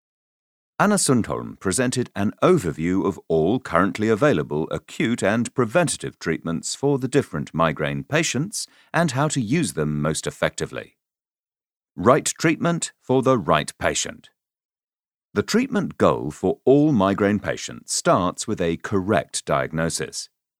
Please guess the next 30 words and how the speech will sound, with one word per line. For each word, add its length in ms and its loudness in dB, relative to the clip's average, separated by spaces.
The 100 -4
next 320 0
step 360 -4
is 160 0
giving 300 -2
them 240 -2
the 160 2
right 440 0
treatment, 600 -2
either 260 -8
acute 560 -2
and 240 0
or 220 0
preventative, 720 -2
based 300 2
on 220 2
the 80 0
type 340 -2
of 180 -10
patient. 520 0
Although 260 0
it 140 -4
sounds 420 0
simple, 460 0
this 140 0
is 100 0
currently 680 -2
not 380 2
happening 520 -2
optimally. 680 -6